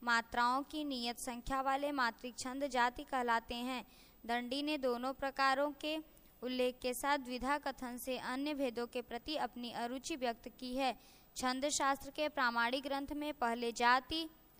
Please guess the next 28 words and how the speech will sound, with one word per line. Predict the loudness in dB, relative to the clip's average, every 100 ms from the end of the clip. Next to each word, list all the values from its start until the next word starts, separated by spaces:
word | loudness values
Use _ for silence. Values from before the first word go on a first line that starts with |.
| -20 -10
छंदों | -4 -2 0 2
का | 4 2
निरूपण | 2 -2 -2 4 4 4
उपलब्ध | -4 -4 0 2 2
होता | 0 -2 0 0
है, | 4 4 2 -4 -20 -10
फिर | -2 0
वृत्तों | 0 -2 0 0 2
वार्णिक | 2 2 0 -2
छंदों | -4 -4 -2 -2
का। | 0 0 0 -2 -20 -20 -20 -20 -20 -20 -20 -20 -20 -20 -20 -20 -20 -20 -20 -20 -20 -20 -20 -20 -20 -20 -20 -20 -20 -20 -20 -20 -20 -20 -20 -20 -20 -2
दंडी | 0 0 0 0
ने | 0
इस | -2 -4
क्रम | -2 -2 -2
को | 0 0
भी | 0 -2
उलट | 0 -2 -2
दिया | -2 0
है। | 2 2 2 0 -10 -16 -12
इसके | -6 -2 -4
पीछे | -4 -4 -2 0
दो | 2 2
कारण | 2 2 4 2 0 -6 -14 -20 -20 -8
हो | -2 0
सकते | 0 -2 -2 -6
हैं। | -4 -4
एक | -2 -2 -2